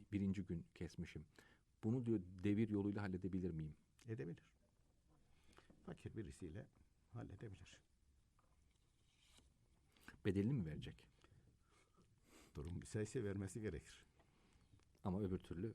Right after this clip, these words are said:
Speaker 1: vermeden de devir
Speaker 2: Eğer
Speaker 1: yoluyla.
Speaker 2: durum müsait değilse,
Speaker 1: Evet.
Speaker 2: yani, e, dinini bilen, seven, buna yardımcı olacak bir fakir bulursa, Müslüman fakir bulursa o hediye eder.
Speaker 1: Bir başka dinleyicimiz de yine Ramazan Şerif'le alakalı aslında sorusu, e,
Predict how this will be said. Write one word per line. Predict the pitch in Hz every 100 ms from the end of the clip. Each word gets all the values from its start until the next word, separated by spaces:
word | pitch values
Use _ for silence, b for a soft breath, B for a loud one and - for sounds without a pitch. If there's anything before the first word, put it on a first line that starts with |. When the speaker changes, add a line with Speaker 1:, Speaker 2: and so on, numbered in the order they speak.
| -
Speaker 1:
vermeden | 92 85 80 90
de | 104
devir | 90 85
Speaker 2:
Eğer | 120
Speaker 1:
yoluyla. | 110 80
Speaker 2:
durum | 107 98
müsait | 98 - 78 87
değilse, | 127 76 - 214 208
Speaker 1:
Evet. | 87 113 139
Speaker 2:
yani, | 110 71
e, | 78 104 82 -
dinini | 135 87 80
bilen, | 87
seven, | 82 - 90 76 65 - -
buna | 90
yardımcı | 92 95 90 92
olacak | 82 76 71
bir |
fakir | - 69 - 78
bulursa, | 127 - -
Müslüman | - - 73
fakir | 73 71 - -
bulursa | - - 226
o | 175
hediye | 185 98
eder. | 62 - - _ _ _ B B B B -
Speaker 1:
Bir | 151
başka | 160 - 147
dinleyicimiz | 135 110 107 139 185 127
de |
yine | 117 117 127 123 -
Ramazan | 113 120 110 123
Şerif'le | 113 120 117 101
alakalı | 82 82 78 - 78 78 82
aslında | 87 - 82 82
sorusu, | - 85 - 160 b b b -
e, | 92 90 85